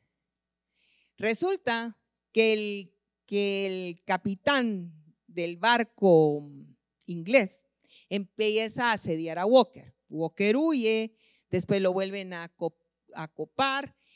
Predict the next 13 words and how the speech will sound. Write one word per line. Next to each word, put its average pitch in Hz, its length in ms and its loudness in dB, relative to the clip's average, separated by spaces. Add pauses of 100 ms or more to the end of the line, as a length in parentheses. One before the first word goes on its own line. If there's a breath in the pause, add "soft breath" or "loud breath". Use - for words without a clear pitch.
(220 soft breath)
y 190 80 -6
entonces 220 360 -2
le 208 180 0
dice, 190 800 -4 (2000)
emprende 214 480 0
la 196 160 0
huida 226 420 0
cuando 170 300 -10
ve 185 120 -10
que 202 140 -8
vienen 202 340 -8
los 190 200 -8
ingleses, 185 680 -4